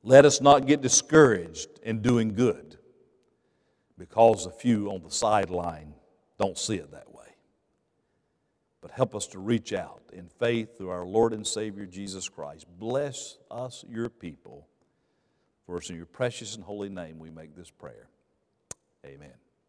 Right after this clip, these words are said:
May God bless you on this day. We hope that you've been inspired to do a better job, uh,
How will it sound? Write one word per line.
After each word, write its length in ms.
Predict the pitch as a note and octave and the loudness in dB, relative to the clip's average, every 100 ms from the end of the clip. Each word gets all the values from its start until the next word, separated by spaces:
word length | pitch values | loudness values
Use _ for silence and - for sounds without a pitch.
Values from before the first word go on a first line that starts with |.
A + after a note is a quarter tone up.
| _ _ _ _ _ _ _ _ _ _ | _ _ _ _ _ _ _ _ _ _
May 140 | A2 | -4
God 300 | A2 C#3 B2+ | 4 6 6
bless 280 | C3 E3 F3 | 6 6 4
you 120 | C3 | 2
on 160 | A#2 A2 | 2 0
this 180 | A2+ - | -4 -4
day. 460 | A#2 B2+ D3+ E3+ - - - _ _ _ _ _ _ _ _ | 4 4 4 0 -10 -20 -20 _ _ _ _ _ _ _ _
We 140 | A#2 | -4
hope 380 | G#2+ D3 C#3+ A2 | 6 8 8 4
that 280 | A2+ G#2+ - - - - | 2 2 -4 -18 -20 -14
you've 220 | A2 B2+ | -2 2
been 120 | A#2+ B2 | 2 2
inspired 600 | A2+ - C3+ B2 C3+ G#2+ | 0 0 4 4 2 -4
to 80 | |
do 420 | G2 B2 B2+ A#2 - - _ _ _ - | -2 2 2 2 -4 -18 _ _ _ -20
a 60 | F2 | 0
better 260 | C#3 C#3 | 4 4
job, 560 | A#2 B2 B2+ B2+ B2+ - - _ _ _ | 2 2 2 2 -2 -6 -20 _ _ _
uh, 260 | F2 F2+ | -18 -16